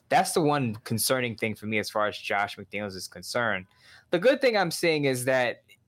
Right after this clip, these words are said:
the offensive line isn't, isn't,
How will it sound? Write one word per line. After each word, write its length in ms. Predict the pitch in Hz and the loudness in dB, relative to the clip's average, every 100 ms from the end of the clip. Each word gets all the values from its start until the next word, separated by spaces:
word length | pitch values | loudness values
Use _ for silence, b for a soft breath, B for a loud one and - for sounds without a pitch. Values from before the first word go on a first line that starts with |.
| _ _ _ _ _ _ _ | _ _ _ _ _ _ _
the 120 | 151 | 4
offensive 560 | 202 226 233 202 180 139 | 4 4 2 0 -2 -2
line 440 | 156 170 165 156 - | 0 2 2 0 -4
isn't, 440 | - 175 160 160 - _ _ _ | 0 2 2 -2 -4 _ _ _
isn't, 400 | - 165 165 151 | -2 0 0 -4